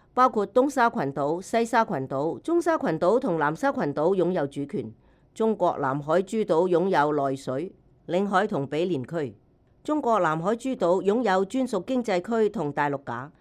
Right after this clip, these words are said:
中國喺南海擁有歷史性權利。中國話，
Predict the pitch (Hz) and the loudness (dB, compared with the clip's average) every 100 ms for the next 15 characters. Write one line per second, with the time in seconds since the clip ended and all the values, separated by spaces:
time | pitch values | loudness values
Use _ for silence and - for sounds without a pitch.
0 | _ _ - 262 - 156 180 208 151 143 | _ _ -6 -2 0 0 2 0 0 -2
1 | 147 185 185 202 185 156 156 160 - 175 | 0 0 0 2 4 2 2 -2 -4 -4
2 | 190 180 147 135 127 127 101 _ _ _ | -2 -4 -4 -6 -6 -10 -12 _ _ _
3 | _ 240 240 170 147 123 | _ -4 0 0 0 -4